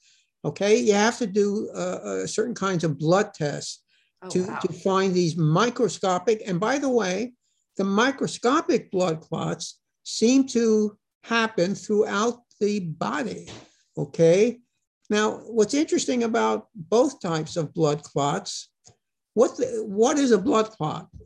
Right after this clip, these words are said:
Speaker 1: It's an accumulation of what we call platelets in the body, in the bloodstream. Platelets are there for a good reason.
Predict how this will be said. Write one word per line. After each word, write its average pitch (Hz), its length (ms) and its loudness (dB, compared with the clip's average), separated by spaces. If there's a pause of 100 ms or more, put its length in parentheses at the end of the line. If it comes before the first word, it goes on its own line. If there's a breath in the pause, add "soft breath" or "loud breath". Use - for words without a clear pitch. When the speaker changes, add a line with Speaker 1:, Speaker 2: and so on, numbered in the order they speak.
(100)
Speaker 1:
It's 202 240 0
an 196 80 0
accumulation 226 960 2
of 175 200 -4
what 190 120 -4
we 180 80 0
call 180 520 2 (420)
platelets 226 760 0 (200)
in 180 200 -2
the 170 80 4
body, 170 580 2
in 165 160 -2
the 165 60 2
bloodstream. 170 760 -2 (340 soft breath)
Platelets 208 720 2
are 147 140 0
there 175 280 4
for 143 260 0
a 135 60 -2
good 151 200 2
reason. 185 540 0